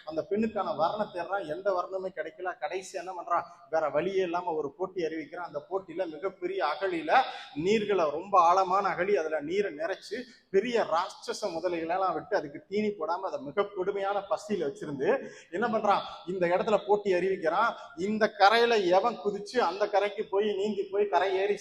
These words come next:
சேர்றானோ அவன் என்னுடைய பெண்ணுக்கான சரியான வரன், இந்த நாட்டுக்கான அடுத்த அரசன் அப்படின்னு சொல்லி போட்டி அறிவிச்சு இந்த நாட்டையே அவன்கிட்ட ஒப்படைக்கிறேங்கிறான். இதற்காக எல்லா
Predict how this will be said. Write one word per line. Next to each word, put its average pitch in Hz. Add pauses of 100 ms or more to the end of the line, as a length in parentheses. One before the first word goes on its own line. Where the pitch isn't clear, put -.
சேர்றானோ 170 (360)
அவன் 202
என்னுடைய 180 (460)
பெண்ணுக்கான 190
சரியான 190
வரன், 190
இந்த 151
நாட்டுக்கான 165
அடுத்த 156
அரசன் 165
அப்படின்னு 165
சொல்லி 165
போட்டி 165
அறிவிச்சு 165
இந்த 190
நாட்டையே 262
அவன்கிட்ட 247
ஒப்படைக்கிறேங்கிறான். 185 (1600)
இதற்காக 160
எல்லா 190